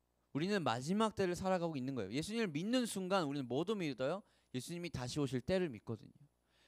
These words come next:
그리고 그때는 산자와 부-, 산자와 죽은 자가 모두 다 새 옷을 입고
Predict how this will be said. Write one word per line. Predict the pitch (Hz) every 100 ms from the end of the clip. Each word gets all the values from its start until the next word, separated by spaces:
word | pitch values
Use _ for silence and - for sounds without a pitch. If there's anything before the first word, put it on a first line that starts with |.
| -
그리고 | 190 185
그때는 | 185 190 - 247 226 226 113
산자와 | - 190 220 226 220 214 196
부-, | - - 156 165 67
산자와 | - 226 220 220 208 185
죽은 | - 156 180
자가 | 160 156 147 113 - _ _
모두 | - 143 202 214 214
다 | 190 190 107 - _ _ _
새 | - 226 247 240
옷을 | 160 151 151 165
입고 | 107 - -